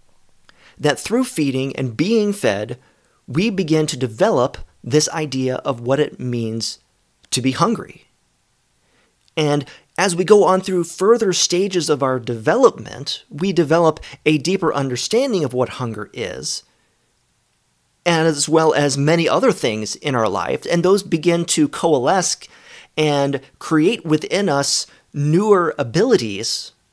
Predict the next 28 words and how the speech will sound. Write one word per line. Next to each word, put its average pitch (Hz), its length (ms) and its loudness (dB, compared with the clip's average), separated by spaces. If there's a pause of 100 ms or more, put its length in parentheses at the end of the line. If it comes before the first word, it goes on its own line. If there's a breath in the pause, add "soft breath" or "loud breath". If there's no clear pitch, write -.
(220)
to 131 540 -2
find 190 320 -2
ourselves 117 480 2
to - 80 -4
be 120 160 -2
seen, 127 520 -2
soothed, 120 600 -2
safe, 117 440 -2
and 127 100 -10
secure, 127 540 -6 (800 soft breath)
uh, - 200 -14 (120)
more 202 400 2
on 180 220 0
our 160 180 0
own, 170 500 -2
not 240 180 0
necessarily 220 540 -2
independently, 127 1000 -4 (480 soft breath)
but 151 300 0 (480 soft breath)
without 175 480 0
the 156 300 -6
immediate 147 580 -2
response 127 1000 -2 (240)
of 131 140 -2
someone 113 400 -2
else. - 560 -12 (760)
And 131 180 -4
that's, - 340 -2